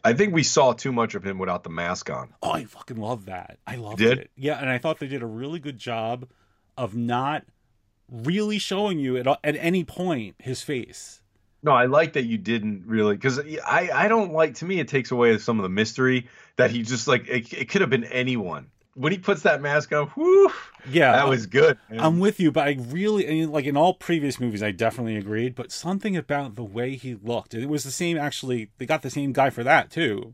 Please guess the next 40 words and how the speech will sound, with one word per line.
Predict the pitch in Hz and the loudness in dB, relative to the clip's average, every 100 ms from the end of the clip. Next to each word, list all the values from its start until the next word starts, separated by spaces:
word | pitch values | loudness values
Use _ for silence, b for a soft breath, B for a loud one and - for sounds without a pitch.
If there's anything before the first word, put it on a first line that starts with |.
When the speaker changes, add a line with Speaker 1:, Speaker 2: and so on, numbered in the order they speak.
| _ | _
Speaker 2:
from | - 123 | -8 -4
the | 104 | -2
original. | 101 104 110 | -4 -2 -4
Speaker 1:
Right. | - - _ _ _ | -4 -18 _ _ _
Speaker 2:
The | 127 | -4
same | - 151 | 2 2
Speaker 1:
Yeah. | - 147 | 4 2
Speaker 2:
unmasked | 135 135 131 - - | 4 6 4 2 -6
guy, | 107 101 | -4 -4
I | |
forget | 113 113 | -4 -4
his | 107 | -4
name. | 104 98 101 _ _ _ - | -6 -8 -14 _ _ _ -8
Speaker 1:
Mm-hmm. | 110 95 101 98 | -6 -4 -6 -4
Speaker 2:
But | 120 131 - | -2 -2 -4
he | - 135 | -10 -10
just, | 120 160 175 - - - _ _ _ _ _ _ | -4 -2 -2 -6 -16 -20 _ _ _ _ _ _
the | 127 | -2
way | 160 | 0
they | 160 | 0
shot | 131 - 139 147 | -2 -2 0 0
it, | 147 143 | -2 -6
the | 117 113 | -10 -4
way | 110 127 | -2 0
they | 123 | -2
affected | 110 - 131 - 135 | -2 -4 -6 -4 -8
it, | 131 | -6
I | 120 | -4
don't | 123 123 | -2 -2
know, | 120 120 | -2 -4
but | 113 | -4
it | 107 - _ - | -6 -8 _ -12
just | 156 - _ | -10 -10 _
came | - 139 131 | -6 -4 0
off | 120 | -2
very | 98 110 117 120 120 | 0 4 6 4 2
menacing | 104 107 107 - 98 92 | 2 2 2 -2 -6 -8
to | 104 | -8
me. | 90 85 - - | -10 -12 -18 -8
Like, | 117 110 - | -6 -6 -10